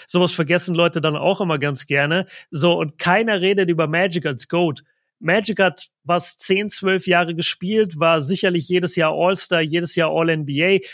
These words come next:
hat fünf Titel, hat so und so viel Finals-M V Ps, so und so viel normale M V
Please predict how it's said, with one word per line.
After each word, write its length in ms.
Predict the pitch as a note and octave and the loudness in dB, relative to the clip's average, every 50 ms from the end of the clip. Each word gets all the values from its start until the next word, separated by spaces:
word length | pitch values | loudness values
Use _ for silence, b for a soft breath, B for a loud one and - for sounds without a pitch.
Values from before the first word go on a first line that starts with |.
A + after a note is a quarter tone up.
| B - D#3+ | B -2 0
hat 120 | D#3+ - | 0 0
fünf 300 | - - G3 G3+ F3+ - | -2 -2 -2 -2 -2 -4
Titel, 380 | - - G#3 G3 - G3 F3+ F3 | -4 -4 -4 -2 0 2 2 2
hat 140 | D#3+ C#3 | 2 2
so 100 | B2+ F3+ | 0 0
und 80 | F#3+ F#3 | 0 0
so 100 | F3 F3 | -2 -2
viel 140 | - F3+ D3 | -2 -4 -4
Finals-M 540 | - - E3+ F#3 F#3+ F#3+ D#3+ D3+ F3+ F3 F3 | 0 0 0 0 0 -2 -2 0 0 0 -2
V 80 | F3 | -2
Ps, 300 | - - F#3 F3+ E3 - | -4 -2 -2 -2 0 0
so 80 | F3+ F3 | 0 0
und 80 | F3+ | 0
so 100 | F3 F3+ | -2 -2
viel 140 | - - E3 | -2 -2 -2
normale 380 | D#3 D#3 D3 D3+ E3+ F#3+ G3 F3+ | -2 0 2 2 4 4 2 0
M 120 | E3+ E3+ | -2 -2
V 60 | D#3 | -2